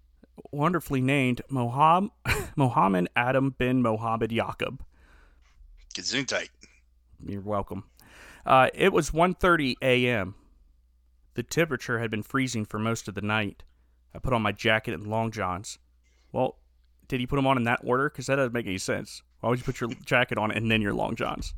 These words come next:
Speaker 2: <laughs> Then your long johns. I, I don't know.
Speaker 1: This man who does not know how to put long johns on, because he put his jacket on and then his long johns, headed out to the camp pantry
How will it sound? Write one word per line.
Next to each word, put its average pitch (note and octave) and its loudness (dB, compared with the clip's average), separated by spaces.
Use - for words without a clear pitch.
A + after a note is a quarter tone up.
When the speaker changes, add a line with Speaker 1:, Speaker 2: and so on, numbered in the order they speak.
Speaker 2:
<laughs> - -20
Then B2+ -6
your G#2 -12
long G#2+ -4
johns. - -2
I, - 4
I A2 12
don't F#2 2
know. F2 -2
Speaker 1:
This C#3+ 2
man F3 6
who D#3+ 6
does E3 10
not F3+ 8
know D3+ 8
how D3+ 6
to D3 4
put C#3+ 2
long D#3 8
johns A2 6
on, A2+ 2
because B2+ -4
he A#2+ -2
put B2+ 0
his B2+ 0
jacket C#3+ 6
on C#3 8
and B2 6
then C#3 4
his C3+ 2
long G#2+ 4
johns, A2 2
headed E3 6
out D#3+ 10
to C#3 -2
the A#2 0
camp - -2
pantry C#3+ -2